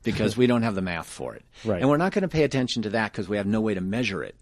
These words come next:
Speaker 1: And we're not gonna pay attention to that 'cause we just don't think it's gonna apply. So we end up producing this beautifully elegant,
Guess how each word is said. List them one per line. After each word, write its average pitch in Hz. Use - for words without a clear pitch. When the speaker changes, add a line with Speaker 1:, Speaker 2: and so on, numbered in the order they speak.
Speaker 1:
And 127
we're 127
not 190
gonna 196
pay 156
attention 123
to 107
that 123
'cause 110
we 117
just 147
don't 123
think 117
it's -
gonna 95
apply. 78
So 170
we 175
end 208
up 196
producing 160
this 110
beautifully 123
elegant, 147